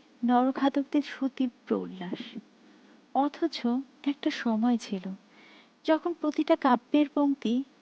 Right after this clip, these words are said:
আমার অশ্রু হয়ে ঝরত, ভালোবাসা মাতাল হয়ে উড়ে বেড়াতো আলোর আকাশে। একমাত্র ভালোবাসাই অনুভব করতে পারে গভীরতম কবরের ওই শব্দকে।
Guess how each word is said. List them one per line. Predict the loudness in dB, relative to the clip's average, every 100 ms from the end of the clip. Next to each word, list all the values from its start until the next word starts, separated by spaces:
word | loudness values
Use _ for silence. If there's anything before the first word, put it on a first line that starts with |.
| _ _
আমার | 2 4
অশ্রু | 2 0 0 -2
হয়ে | 0 -4
ঝরত, | -6 -8 -8 -8 -8 _ -20 _ -2
ভালোবাসা | 2 4 4 2 2
মাতাল | 2 -2 -4 -4 -4
হয়ে | -2 -2
উড়ে | 0 -2
বেড়াতো | -2 -2 -4 -6 -12 -12 _ _ _ _ _ _ -2
আলোর | 0 0
আকাশে। | -4 -6 -6 -8 -10 -14 _ _ _ _ _ _ _ _ _ _ _ _ -2
একমাত্র | -2 -2 -2 -2
ভালোবাসাই | 0 -2 0 0 0 2 0
অনুভব | -2 -8 -10
করতে | -10 -8 -10
পারে | -6 -6 -8 -14 _ _ _ -6
গভীরতম | -4 -4 -6 -6 -8 -6
কবরের | -6 -6 -6 -8
ওই | -10
শব্দকে। | -12 -12 -14 _ -16 -14